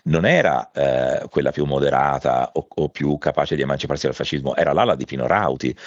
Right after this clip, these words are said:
era l'ala più radicale, quella che poi sarà più vicina allo stragismo nero, all'eversione. Quindi nulla di tranquillo, eh, e le idee erano ancora quelle,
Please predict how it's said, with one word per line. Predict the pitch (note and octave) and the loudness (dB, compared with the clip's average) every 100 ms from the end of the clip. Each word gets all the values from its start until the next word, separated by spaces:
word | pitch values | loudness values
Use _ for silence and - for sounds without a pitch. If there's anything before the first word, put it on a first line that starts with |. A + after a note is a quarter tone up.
| - - | -20 -6
era | - C#2 | 0 2
l'ala | D#2+ G#2 | 4 2
più | - C2+ | 0 0
radicale, | C2+ B1 F2+ F#2 C#2+ | -2 0 0 2 0
quella | - B2+ | 0 -2
che | - | -2
poi | - G#2 | -2 -2
sarà | - - | 0 -2
più | C2 | -4
vicina | A#1+ A2+ D#2 | -2 0 0
allo | B1+ | -2
stragismo | - A#1+ B1 C#2 C2+ | -2 -2 -2 -4 -2
nero, | C2 G2 C#2+ | 2 2 2
all'eversione. | B1 B1+ - - G2 D2+ B1 - - - _ | 0 -2 -2 0 2 2 -2 -8 -20 -20 _
Quindi | F#2 C2 C2 | -2 -2 0
nulla | F2+ C3 D2 | 2 2 2
di | C#2+ C2 | 2 0
tranquillo, | C#2+ C#2 - C#2 C#2+ B1+ A#1 - - - | 0 -2 0 0 0 0 -2 -4 -18 -14
eh, | - C2+ B1+ | 0 2 2
e | - | 2
le | D2+ | 2
idee | D2+ F2+ C3+ | 4 4 4
erano | C#2 A#1 B1 | 2 0 -4
ancora | A#1 G#2+ - | 0 0 2
quelle, | D2 G#2+ C#2+ B1 A#1 | 2 2 2 0 -2